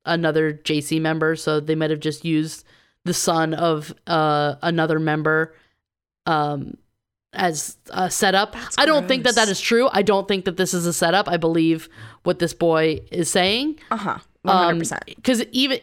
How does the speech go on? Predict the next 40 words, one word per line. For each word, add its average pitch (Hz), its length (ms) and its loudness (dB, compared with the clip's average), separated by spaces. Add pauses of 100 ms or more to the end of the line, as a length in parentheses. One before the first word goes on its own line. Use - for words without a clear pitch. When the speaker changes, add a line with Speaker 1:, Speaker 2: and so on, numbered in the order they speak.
(140)
Speaker 1:
even 269 360 2
if 240 400 -2
he 226 200 0
was 214 200 0
using 214 280 2
the 190 100 0
excuse, 214 320 -2
like, 208 180 0
"Oh, 254 160 4
they're 240 100 0
trying 247 220 0
to 226 60 0
set 262 180 0
me 240 80 2
up," 220 160 0 (420)
this 233 140 2
is 262 120 2
a 262 80 4
boy 226 480 4 (120)
of 196 240 0
a - 80 -2
person 208 880 0 (800)
that 185 340 2
he 208 240 0
is 185 120 2
close 208 320 0
with, 240 220 2
so 185 280 0
that 185 180 2
means 185 280 -2
he - 280 -4
would 175 120 0
have 175 160 0
access 175 420 0
to - 120 -2
this 220 220 -2
young 226 200 2
boy. 233 320 2 (300)
Speaker 2:
Mm-hmm. 165 260 -4
Speaker 1:
So, 175 720 2